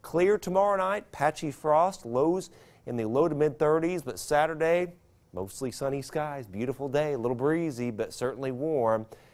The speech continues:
And even Sunday looks good, though the clouds will be increasing. And big storm here will pump the warm air northeastward, but with the warm air and a strong storm system comes the potential of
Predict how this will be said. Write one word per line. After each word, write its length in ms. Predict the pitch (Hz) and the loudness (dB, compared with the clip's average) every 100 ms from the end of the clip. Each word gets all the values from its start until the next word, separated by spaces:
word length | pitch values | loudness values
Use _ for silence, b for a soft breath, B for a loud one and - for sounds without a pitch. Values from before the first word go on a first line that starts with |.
| B B B - | B B B -8
And 160 | 123 | -6
even 300 | 151 175 175 | -4 -2 -2
Sunday 500 | - - 196 202 185 | -2 2 4 4 2
looks 320 | 147 123 117 - | 2 0 -2 -4
good, 240 | 120 123 | -2 0
though 80 | 120 | -2
the 100 | 104 | -4
clouds 460 | - 151 156 170 | -4 -2 0 0
will 60 | 151 | -2
be 180 | 120 131 | -4 -4
increasing. 800 | 104 - 170 180 160 180 175 - | -4 -4 -4 -4 -4 -4 -4 -6
And 160 | 110 92 - | -10 -10 2
big 200 | 202 180 | 2 2
storm 400 | - 196 196 180 | -2 2 2 0
here 300 | 160 180 196 | 0 0 0
will 200 | 156 117 - | 0 -4 -8
pump 440 | - - 202 226 - | -18 0 0 0 -4
the 100 | 120 | -4
warm 400 | 117 117 156 190 | -2 -2 -4 -2
air 140 | 185 175 | -2 0
northeastward, 760 | 143 117 151 190 220 - 214 | 2 2 0 -4 -4 -4 -4
but 140 | 170 95 | -2 -2
with 220 | 139 - | -4 -2
the 80 | 185 | -2
warm 320 | 175 196 175 | 2 2 4
air 340 | 175 196 220 B B B B | 4 2 0 B B B B
and 140 | 120 107 | -6 -4
a 40 | |
strong 400 | 95 - 160 196 | -4 0 2 2
storm 320 | 185 190 196 | -2 -2 -2
system 440 | 185 196 190 208 196 | -2 -4 -4 -4 -6
comes 200 | 156 139 | -6 -6
the 80 | 127 | -8
potential 540 | 104 - 143 143 147 | -6 -6 -4 0 0
of 140 | 113 | 0